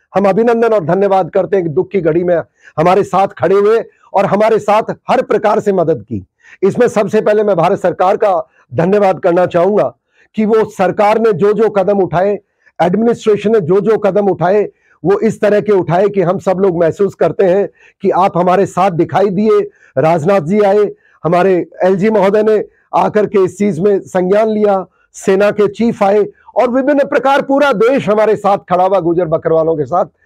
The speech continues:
हम धन्यवाद करते हैं और हम सब ये मानते हैं कि एक अच्छी बात है और उनके साथ ये न्याय मिलेगा, उसकी तरफ हमें उम्मीद बढ़ी हुई है।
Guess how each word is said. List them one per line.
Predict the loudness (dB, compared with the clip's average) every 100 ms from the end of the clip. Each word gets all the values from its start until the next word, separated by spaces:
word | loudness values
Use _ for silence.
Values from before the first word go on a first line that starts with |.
| _ -4
हम | 0 2
धन्यवाद | 2 2 0 -4
करते | -8 -8 -10
हैं | -10 -16 _ _ -6
और | 0
हम | 0 0
सब | -2 0
ये | 0
मानते | 2 0 0 0
हैं | 0
कि | -2
एक | -4 -4
अच्छी | -4 -2
बात | 0 0 0
है | 0 -2 -4 _ _ -2
और | 0
उनके | 0 0 -2
साथ | 0 0 -2 _ _ -2
ये | 0
न्याय | 0 0 0
मिलेगा, | 0 2 2 2
उसकी | 0 -2 -2
तरफ | 0 -2 -2
हमें | -2
उम्मीद | 0 0 -2 -2
बढ़ी | -4 -4
हुई | -4 -8
है। | -12